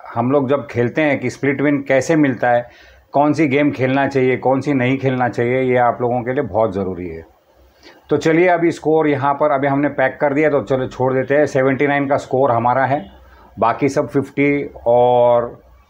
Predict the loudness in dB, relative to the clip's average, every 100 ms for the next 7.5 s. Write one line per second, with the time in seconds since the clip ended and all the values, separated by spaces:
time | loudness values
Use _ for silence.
0 | -6 -4 -4 -2 -2 -4 0 2 2 0
1 | 2 2 0 -2 -6 -4 -4 -4 -4 -4
2 | -2 0 0 0 2 2 2 0 -2 -2
3 | -16 -20 -20 -20 -20 _ _ _ _ _
4 | _ -4 -2 0 0 0 0 2 0 2
5 | 0 2 2 2 2 2 0 -2 2 2
6 | 2 0 0 2 2 2 0 0 0 0
7 | -2 0 -2 -2 -8